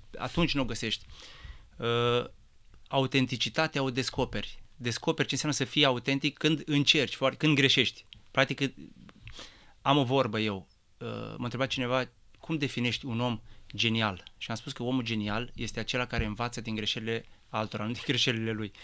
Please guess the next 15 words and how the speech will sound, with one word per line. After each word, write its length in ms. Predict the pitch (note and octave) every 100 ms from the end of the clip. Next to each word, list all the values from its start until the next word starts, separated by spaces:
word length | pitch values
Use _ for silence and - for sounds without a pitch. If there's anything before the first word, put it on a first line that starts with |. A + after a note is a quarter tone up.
| - -
Deci 100 | A#2
suntem 260 | - C3 B2+
foarte 300 | D#3+ D#3+ C#3
puțin 340 | B2+ A#2 A#2+
geniali 360 | A#2+ A2+ A2 G2+
pe 100 | G#2
planeta 360 | A2 G#2 -
asta, 140 | G#2 A2+
pentru 200 | A#2+ A2+
că 120 | A2+
toți 160 | D#3
învățăm 300 | C#3+ C3 D#3 C#3
din 100 | C3
greșelile 420 | B2+ C3 A#2 A2+
noastre. 320 | A2 F#2+